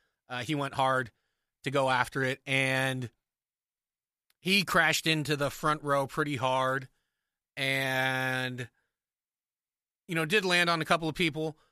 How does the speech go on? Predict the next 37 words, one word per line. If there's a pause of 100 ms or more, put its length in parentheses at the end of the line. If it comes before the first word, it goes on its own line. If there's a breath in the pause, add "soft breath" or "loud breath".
(400)
but
the
people
that
he
landed
on
were
fine
and, (680)
you
know,
holding
him
up,
helping
him
up. (800)
But
some
guy (220)
sitting
front
row
decides
to
reach
over
and
shove
him (840)
and
start
cussing
him
out. (1300)
And